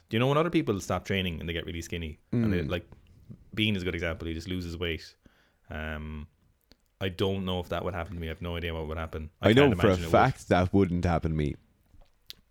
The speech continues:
Speaker 2: I'd just
Speaker 1: I,
Speaker 2: get
Speaker 1: I
Speaker 2: fatter.
Speaker 1: <laughs> I just wouldn't li-, my, my appetite wouldn't decay, like, with
Speaker 2: No.
Speaker 1: my lack of activity. I would feel like, see, my problem is I make too many delicious foods.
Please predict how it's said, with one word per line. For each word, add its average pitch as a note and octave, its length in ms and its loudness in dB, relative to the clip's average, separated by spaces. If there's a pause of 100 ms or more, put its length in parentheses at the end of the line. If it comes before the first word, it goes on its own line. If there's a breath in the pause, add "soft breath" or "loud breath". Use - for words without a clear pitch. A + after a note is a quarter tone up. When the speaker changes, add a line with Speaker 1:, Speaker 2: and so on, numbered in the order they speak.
(120)
Speaker 2:
I'd G2+ 180 6
just G2 200 4
Speaker 1:
I, - 20 2
Speaker 2:
get - 220 4
Speaker 1:
I - 20 -12
Speaker 2:
fatter. G2 440 4 (680)
Speaker 1:
<laughs> - 360 0 (1600 soft breath)
I A2+ 100 4
just A#2+ 160 -2
wouldn't A#2 400 0
li-, G#2 220 0
my, G#2 200 2
my G#2+ 200 2
appetite G#2 380 2
wouldn't F#2 360 0
decay, F2 420 0
like, E2+ 240 -2
with F2+ 100 -2
Speaker 2:
No. G#2 220 4
Speaker 1:
my A2+ 100 2
lack F2 200 -4
of F2+ 80 0
activity. F#2 600 -4
I E2 60 -2
would E2+ 120 -2
feel G2 200 -4
like, E2 300 -4 (680 soft breath)
see, G2+ 160 2
my G#2+ 160 8
problem G#2 260 4
is F2 80 0
I F2 60 2
make F#2 160 0
too G2 100 0
many F2+ 120 -2
delicious E2+ 340 -4
foods. F2+ 340 -6